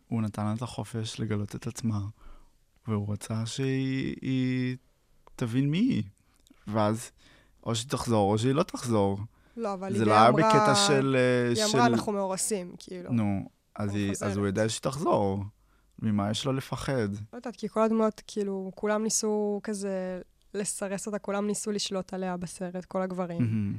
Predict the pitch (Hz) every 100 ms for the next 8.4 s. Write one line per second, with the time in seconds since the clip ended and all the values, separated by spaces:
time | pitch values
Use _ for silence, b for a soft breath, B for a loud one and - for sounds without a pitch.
0 | 113 - 110 123 139 147 110 104 - _
1 | - 208 180 202 208 208 320 320 359 349
2 | - 208 208 208 - _ - - - 269
3 | 277 - 113 104 208 196 254 262 220 190
4 | 190 - _ - 110 107 104 110 - 226
5 | 240 240 107 110 110 120 139 135 120 104
6 | - 120 107 - 117 - 104 95 95 95
7 | - - 226 233 247 247 226 254 247 214
8 | 247 220 - -